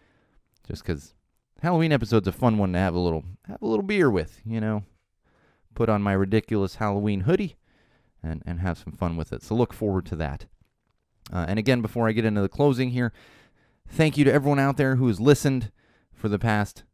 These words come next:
five years, four years, two years, one year, last week. I genuinely appreciate all of you out there. Um, there's too many people to thank individually.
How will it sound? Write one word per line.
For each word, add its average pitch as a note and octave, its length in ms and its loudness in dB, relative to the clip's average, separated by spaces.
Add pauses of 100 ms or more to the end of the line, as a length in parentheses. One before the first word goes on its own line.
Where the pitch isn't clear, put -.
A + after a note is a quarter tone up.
(460)
five A#2 420 -2
years, A2+ 540 0
four A2+ 380 0
years, A2 440 2 (380)
two - 140 -4
years, A2 340 2
one G#2 260 2
year, G#2 300 0 (800)
last F#2+ 300 -4
week. G2 460 -2 (840)
I F#2+ 140 0
genuinely A#2 580 0
appreciate G2 540 -2
all F#2 240 -2
of E2 100 -4
you F2 140 -2
out E2+ 220 -2
there. E2 280 -4 (640)
Um, D2 440 -8 (160)
there's F2+ 120 -4
too - 140 -2
many G#2+ 140 0
people G2 320 -6
to E2+ 80 -4
thank F#2+ 260 -2
individually. F#2+ 720 0